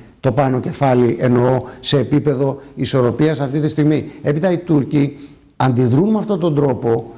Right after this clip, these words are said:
ε, και εκνευρίζονται, διότι πραγματικά αρχίζει να γέρνει πλάστιγκα προς τη χώρα μας.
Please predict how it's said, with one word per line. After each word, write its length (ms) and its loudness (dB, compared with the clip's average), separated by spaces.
ε, 340 4
και 320 2
εκνευρίζονται, 960 2
διότι 600 0
πραγματικά 560 0
αρχίζει 420 0
να 140 2
γέρνει 480 2
πλάστιγκα 580 -2
προς 180 -2
τη 80 -4
χώρα 280 0
μας. 220 -12